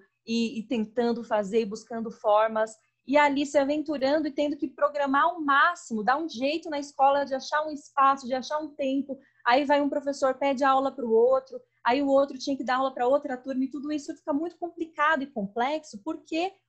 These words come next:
os tempos e os espaços da escola não estão organizados pra que realmente a gente consiga trabalhar com essa organicidade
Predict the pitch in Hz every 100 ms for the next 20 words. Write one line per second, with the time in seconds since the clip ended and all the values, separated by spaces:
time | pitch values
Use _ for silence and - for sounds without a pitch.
0 | _ - 381 _ 285 269 269 269 233 254
1 | 277 - 220 202 233 220 262 - 302 320
2 | 349 381 330 349 330 320 302 277 269 -
3 | 320 320 311 302 320 330 269 285 339 -
4 | _ - 247 269 285 285 311 311 320 277
5 | 302 294 294 254 247 269 285 277 277 285
6 | 277 277 277 277 247 226 247